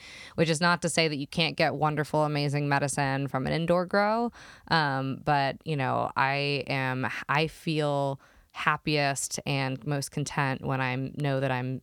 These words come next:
smoking or consuming a product that has been really made with care and that has brought love back into the earth. So,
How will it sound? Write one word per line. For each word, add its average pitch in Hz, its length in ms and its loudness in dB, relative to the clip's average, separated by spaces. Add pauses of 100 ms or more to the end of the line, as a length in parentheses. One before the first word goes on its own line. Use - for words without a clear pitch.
smoking 131 600 -4
or 123 280 -4
consuming 123 800 -4
a - 80 -8
product 123 640 -4
that 120 300 0
has 127 340 -6
been 139 180 -4
really 143 280 0
made 135 240 -2
with 139 160 -4
care 117 500 -4 (320)
and 113 300 -4
that 110 160 -2
has 123 180 -4
brought 120 300 -2
love 120 320 -2
back - 240 -2
into - 200 -10
the - 140 -6
earth. - 260 -10
So, - 400 -4